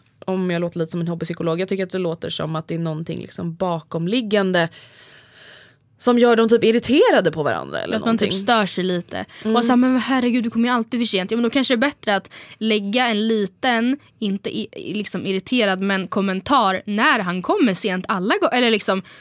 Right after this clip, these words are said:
Speaker 2: ja, istället för att bara, "Men herregud, du kommer alltid sent." Och han bara, "Men du då? Du gör alltid så här." Man bara, "Men det har inte du ens sagt till
Speaker 1: Nej,
Speaker 2: mig
Speaker 1: och då
Speaker 2: att
Speaker 1: måste
Speaker 2: du stör
Speaker 1: man,
Speaker 2: dig på."
Speaker 1: och då måste man verkligen försöka vara lite vuxen och bara, "Fast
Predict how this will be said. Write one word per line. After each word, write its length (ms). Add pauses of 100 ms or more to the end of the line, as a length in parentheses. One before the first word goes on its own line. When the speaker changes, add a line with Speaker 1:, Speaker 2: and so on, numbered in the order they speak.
(160)
Speaker 2:
ja, 160
istället 240
för 60
att 40
bara, 60
"Men 140
herregud, 400
du 60
kommer 140
alltid 260
sent." 220
Och 60
han 160
bara, 100
"Men 240
du 320
då? 340 (440)
Du 220
gör 140
alltid 320
så 80
här." 440 (280)
Man 120
bara, 80
"Men 120
det 120
har 100
inte 200
du 60
ens 180
sagt 160
till 100
Speaker 1:
Nej, 140
Speaker 2:
mig 100
Speaker 1:
och 100
då 100
Speaker 2:
att 80
Speaker 1:
måste 220
Speaker 2:
du 40
stör 80
Speaker 1:
man, 80
Speaker 2:
dig 100
på." 100
Speaker 1:
och 180
då 160
måste 260
man 120
verkligen 280
försöka 340
vara 220
lite 760
vuxen 720
och 60
bara, 120
"Fast 300